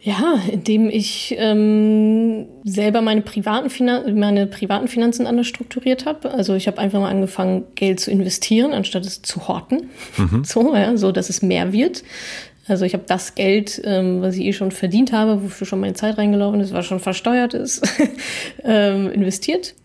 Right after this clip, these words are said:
Speaker 1: Und parallel dazu, ähm, ist Madame Moneypenny jetzt auch so stark gewachsen, dass ich ja dann auch da drauf rüber geschiftet bin, dass das jetzt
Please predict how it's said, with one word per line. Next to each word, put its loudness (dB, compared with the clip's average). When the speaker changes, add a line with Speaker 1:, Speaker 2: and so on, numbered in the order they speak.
Speaker 1:
Und 4
parallel 2
dazu, 0
ähm, 2
ist -4
Madame 0
Moneypenny 2
jetzt 2
auch -4
so 2
stark -2
gewachsen, -2
dass -2
ich -6
ja -2
dann -2
auch -8
da 0
drauf -4
rüber 4
geschiftet 0
bin, 4
dass 0
das -2
jetzt -6